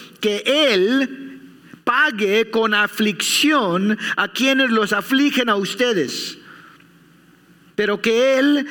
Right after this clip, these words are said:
les dé alivio a ustedes que son afligidos. Y también a nosotros, cuando el Señor Jesús sea revelado desde el cielo con sus poderosos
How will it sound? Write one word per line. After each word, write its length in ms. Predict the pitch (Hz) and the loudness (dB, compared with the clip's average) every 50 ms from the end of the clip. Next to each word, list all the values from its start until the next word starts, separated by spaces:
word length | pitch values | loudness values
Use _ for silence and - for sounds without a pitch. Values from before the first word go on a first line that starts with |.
| - - | -8 -4
les 220 | 156 190 202 190 170 | -2 -2 0 0 0
dé 120 | 202 214 | 0 0
alivio 840 | 202 196 202 208 233 262 262 214 208 190 170 156 135 123 123 156 - - | 2 2 2 2 2 2 2 2 0 0 2 0 0 -2 -6 -8 -6 -4
a 80 | 143 | -2
ustedes 680 | 139 139 131 - - 143 131 120 117 117 113 113 - - | -2 -2 -4 -4 -4 -2 -2 0 0 -2 -2 -4 -8 -6
que 120 | - 139 | -6 -6
son 200 | 117 - 143 131 | -4 -4 -4 -2
afligidos. 840 | 131 127 123 - 127 123 117 131 123 117 120 117 - - - - - - - - - - - - - - - - - | -2 -4 -2 -2 -2 -2 0 0 -2 -2 -4 -6 -8 -10 -12 -12 -14 -18 -20 -20 -20 -20 -20 -20 -20 -20 -18 -8 -6
Y 80 | 180 175 | -4 -2
también 300 | 202 196 202 214 226 220 | -2 -2 0 0 0 2
a 40 | 220 | 0
nosotros, 920 | 220 196 - 233 240 240 - 202 151 131 127 - - - - - - - - - - - _ _ _ - - _ _ - - _ _ _ - - | 0 0 -2 -2 -4 -2 -2 -4 -4 -4 -6 -8 -10 -10 -10 -12 -16 -20 -20 -20 -20 -20 _ _ _ -20 -20 _ _ -20 -20 _ _ _ -18 -8
cuando 260 | - 185 175 175 180 175 | -4 -2 -2 0 0 -2
el 80 | 165 | 0
Señor 280 | - 185 190 196 196 196 | 0 -2 0 0 0 0
Jesús 320 | 190 185 - 214 196 - | 0 -2 -2 -4 -2 -2
sea 260 | - 208 202 185 180 | -2 -2 0 0 0
revelado 760 | 185 185 175 165 160 160 160 170 175 185 196 202 208 220 220 202 | 0 0 0 0 0 0 0 0 2 0 0 0 0 0 -2 0
desde 260 | 180 175 160 151 165 | 0 -2 0 0 0
el 120 | 151 147 | 0 0
cielo 560 | - - - 226 214 190 175 160 151 160 165 156 - - - - | -2 -2 0 0 0 2 0 0 0 0 -2 -4 -8 -14 -10 -4
con 140 | - 170 160 | -4 -4 -2
sus 220 | 170 165 156 - | -2 -4 -4 -2
poderosos 880 | - 175 180 170 165 156 180 196 185 - 208 190 175 - - - - | -4 -2 0 0 0 0 0 -2 -2 -2 -2 -2 -2 -4 -6 -10 -12